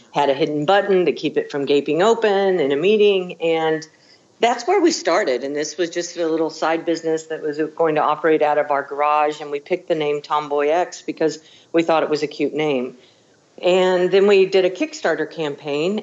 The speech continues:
and we raised seventy-six thousand dollars in thirty days. But about a week into the campaign, we recognized that the name was really resonating. We had, like, an instant brand.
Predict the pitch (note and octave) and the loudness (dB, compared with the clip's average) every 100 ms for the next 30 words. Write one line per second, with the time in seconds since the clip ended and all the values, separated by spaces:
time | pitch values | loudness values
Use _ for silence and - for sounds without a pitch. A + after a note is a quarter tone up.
0 | - E3 D#3 D#3 D3+ E3 E3 D#3+ D#3 - | -2 0 2 0 0 0 4 4 2 0
1 | E3+ E3 D#3+ E3+ - D#3+ D3+ D3+ C#3+ C#3 | 0 0 0 -4 -2 -2 0 -2 -2 0
2 | D3+ D#3+ C#3+ C3+ C#3 C3 C3 F#3 D3+ D#3+ | 0 -2 -4 -4 -2 -2 2 4 4 0
3 | - E3 D#3+ - - _ _ - E3 F#3+ | 0 0 0 -4 -16 _ _ -6 0 2
4 | F#3 F3 G#3+ G#3+ F#3+ F3+ D#3 D#3+ F3 E3 | 2 2 2 2 0 0 -4 -8 -4 -6
5 | D#3+ A3+ C4 F#3 E3+ D#3+ - E3 D#3+ F#3+ | -4 -4 -2 -2 -4 -8 -2 0 2 2
6 | G3 D#3 D#3 D3 D3+ D3 D3 D3 D3 E3 | 0 -2 -4 -4 -4 -4 0 0 0 -2
7 | D3 D3 A3 A#3+ B2+ B2 C3 C3+ B2+ D3+ | 0 2 2 2 0 -2 -2 -2 -2 0
8 | D#3 C#3 F3 G3 C3+ B2+ B2 B2 D3+ F#3+ | 0 2 0 0 -2 -4 -6 -4 -4 -4
9 | F3+ D3 C#3 B2+ - E3 F3+ - D#3 B2+ | -4 -4 -4 -6 -2 -2 -2 -2 -4 -2
10 | C3 D#3 B2+ G2 A#2 | -2 -2 -4 -6 -16